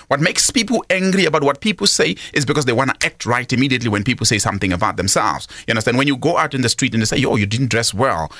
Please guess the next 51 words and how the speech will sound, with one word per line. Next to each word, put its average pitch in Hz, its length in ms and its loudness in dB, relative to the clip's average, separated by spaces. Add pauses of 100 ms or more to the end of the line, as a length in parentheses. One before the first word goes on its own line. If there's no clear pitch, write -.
and 123 80 0
then 123 100 2
you 117 60 2
shout 185 460 2
at 131 100 -2
what 127 200 -2
people 147 220 -2
have 98 120 0
said, 127 160 2
but 120 100 -2
you 117 80 0
don't 220 180 2
look 392 160 0
at 139 120 -6
yourself. - 580 -2
So 156 60 0
you 156 80 4
use 208 200 4
what 147 200 -2
people 285 300 2
say 147 280 0
to 127 140 0
you, 127 240 2 (180)
and 127 140 0
then 135 80 2
you 135 100 2
look 156 400 0
at 151 140 -2
yourself 127 560 0
and 120 120 0
say, 131 140 0 (240)
"Does 143 160 2
it 135 240 0
really 254 260 4
correlate?" 123 800 0 (140)
Some 220 200 0
of 269 200 2
it 180 120 0
may 160 160 2
not 185 200 0
necessarily 165 500 0
correlate 147 540 0
directly 117 420 0
or - 160 2
in, 120 160 -2
in, - 140 -2
in, - 240 -4
right 123 440 0
there 131 160 2
and 113 180 0
there, 104 180 2